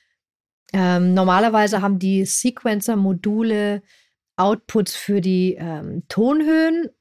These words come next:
und auch für die, ähm, ja, für die zeitliche Einheit, also Gate-Outputs. Ähm, das heißt zum Beispiel, wenn ich jetzt, äh, ich hab ein Modul, da ist so eine kleine Ta-, Tastatur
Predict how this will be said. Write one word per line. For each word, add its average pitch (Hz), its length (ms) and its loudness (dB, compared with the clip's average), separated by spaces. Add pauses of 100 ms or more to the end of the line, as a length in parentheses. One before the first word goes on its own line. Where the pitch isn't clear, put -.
und 285 360 0
auch 208 460 0 (600)
für - 400 -2
die, 190 460 0
ähm, 165 680 -6 (140)
ja, 180 140 -2
für 180 140 -4
die 180 120 -2
zeitliche 190 580 0
Einheit, 165 560 -8
also 175 220 -4
Gate-Outputs. 165 1040 -4 (1200)
Ähm, 185 200 0
das 180 140 -2
heißt 180 260 0
zum 185 100 0
Beispiel, 180 200 0
wenn 185 100 0
ich 180 80 0
jetzt, - 260 -2 (460)
äh, 202 100 0
ich 196 120 -2
hab 202 140 0
ein 220 160 2
Modul, 220 340 2
da 214 80 2
ist 190 120 0
so 202 80 -2
eine 190 80 0
kleine 190 320 0
Ta-, - 320 -10
Tastatur 285 840 -2